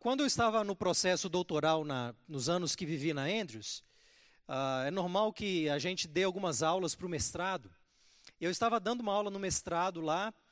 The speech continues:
e, e a aula dizia respeito a doutrinas, eh, da igreja,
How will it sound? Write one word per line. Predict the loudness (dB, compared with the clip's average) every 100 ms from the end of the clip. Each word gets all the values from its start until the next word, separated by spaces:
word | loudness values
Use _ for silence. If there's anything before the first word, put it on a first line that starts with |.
| -20 -20 _ -10
e, | -4 -2 0 0 -2 -4
e | -2 2
a |
aula | 4 4 4 2
dizia | 0 -2 0 2
respeito | 2 2 0 0
a |
doutrinas, | 0 2 0 0 0 0 0 0 -2 -4 _ _ _ -8
eh, | -4 0
da | 2
igreja, | 2 2 2 0 -8